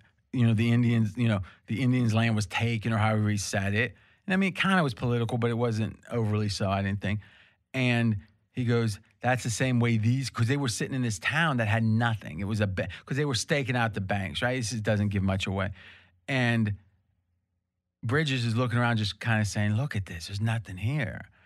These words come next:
There's, like, one restaurant, you know, like, the same old lady's been there for forty years. Dust, like, one motel with four rooms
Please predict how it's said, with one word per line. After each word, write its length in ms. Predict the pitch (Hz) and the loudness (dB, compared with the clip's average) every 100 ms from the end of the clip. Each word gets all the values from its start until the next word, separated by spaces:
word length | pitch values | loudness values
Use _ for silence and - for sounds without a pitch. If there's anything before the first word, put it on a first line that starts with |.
| _ | _
There's, 200 | 110 110 | -2 0
like, 100 | 104 | 2
one 280 | 107 123 135 | 2 2 2
restaurant, 840 | 127 117 104 - 113 110 110 107 - _ | 2 2 2 0 0 2 2 0 -6 _
you 60 | 110 | 0
know, 120 | 104 | 0
like, 220 | 107 101 | 0 -2
the 100 | 101 | -6
same 560 | 101 117 123 123 113 - _ _ _ _ | -4 -2 0 0 -2 -6 _ _ _ _
old 240 | 120 131 131 | -4 -2 0
lady's 480 | 127 123 120 120 101 | 0 0 0 0 0
been 360 | 117 123 120 | 2 2 0
there 280 | 120 120 120 | 0 0 0
for 240 | 101 - | -4 -8
forty 340 | 104 123 120 120 | -6 -2 0 2
years. 360 | 113 110 110 104 - _ - 101 | 2 2 0 -4 -14 _ -18 0
Dust, 560 | 143 131 139 - - - _ _ _ _ _ _ _ _ _ _ | 2 2 0 -4 -12 -20 _ _ _ _ _ _ _ _ _ _
like, 140 | 131 120 | -4 -2
one 380 | 120 135 143 143 | 0 2 2 2
motel 520 | 139 123 - 123 123 | 0 0 2 2 2
with 120 | 110 | -4
four 360 | - 131 135 131 | -6 -4 -2 0
rooms 640 | 123 117 117 117 107 | 0 2 2 2 0